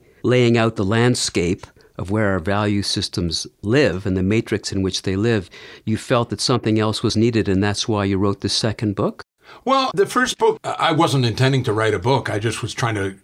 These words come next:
Speaker 2: gather my ideas and sort them out, organize them in my head, and it just grew, and people said, "Wow, you got a book here."
Speaker 1: Mm-hmm.
Speaker 2: It was describing the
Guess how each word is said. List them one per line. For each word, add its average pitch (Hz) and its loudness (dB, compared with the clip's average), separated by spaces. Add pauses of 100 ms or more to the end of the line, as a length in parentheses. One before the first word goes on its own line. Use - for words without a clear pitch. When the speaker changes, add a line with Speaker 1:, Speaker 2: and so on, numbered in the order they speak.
(100)
Speaker 2:
gather 110 0
my 104 -2
ideas 117 0
and 92 -6
sort - -2
them 101 -6
out, 113 0
organize 113 -2
them 107 -4
in 104 -4
my 95 -6
head, 123 0
and 101 -8
it 110 -8
just 101 -6
grew, 120 2
and 95 -8 (200)
people 107 -6
said, 107 -4
"Wow, 110 -2
you 110 -2
got 107 -4
a 90 -12
book 127 -4
here." 107 -4 (200)
Speaker 1:
Mm-hmm. 104 2 (240)
Speaker 2:
It 185 4
was 147 2
describing 123 0
the 90 -10